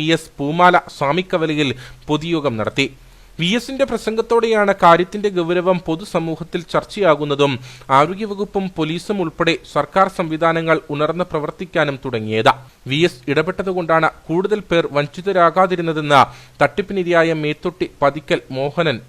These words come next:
ഓർക്കുന്നു. റേഷനരി വാങ്ങാൻ പോലും പണമില്ലാതിരുന്ന മോഹനന് രണ്ടര ലക്ഷം രൂപയാണ് വാഗ്ദാനം ചെയ്തത്.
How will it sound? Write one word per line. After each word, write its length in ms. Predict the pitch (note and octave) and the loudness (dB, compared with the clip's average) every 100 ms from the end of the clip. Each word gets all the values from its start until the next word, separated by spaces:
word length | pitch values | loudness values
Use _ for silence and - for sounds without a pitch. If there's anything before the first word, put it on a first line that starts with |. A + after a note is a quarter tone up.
| A2 | -8
ഓർക്കുന്നു. 380 | A2 - A#2+ C#3 - - - _ _ - | -8 -6 -2 -2 -2 -20 -20 _ _ 2
റേഷനരി 460 | F3 G3+ - C4 C4 A#3 | 4 4 0 -4 0 2
വാങ്ങാൻ 300 | G#3 A3 A#3 A3+ | 4 2 -2 -2
പോലും 220 | G#3+ G3 | -2 0
പണമില്ലാതിരുന്ന 640 | F#3+ F#3+ G#3+ G3+ F#3 F#3 F3+ E3+ | 0 0 0 0 0 -2 -2 -2
മോഹനന് 440 | D#3+ G3 F#3 E3+ - - - - C#3+ | -2 -2 2 2 2 -8 -18 2 4
രണ്ടര 360 | D#3+ F#3+ A3+ G3+ | 4 2 0 0
ലക്ഷം 300 | F3 - G#3 - D3+ | -2 -2 -4 -4 -8
രൂപയാണ് 460 | D3+ E3 G3+ E3+ D#3 C3+ | -6 0 2 4 4 4
വാഗ്ദാനം 440 | C3+ C#3 D3+ A2+ - | 2 4 2 2 -8
ചെയ്തത്. 280 | A2+ A2+ | -6 2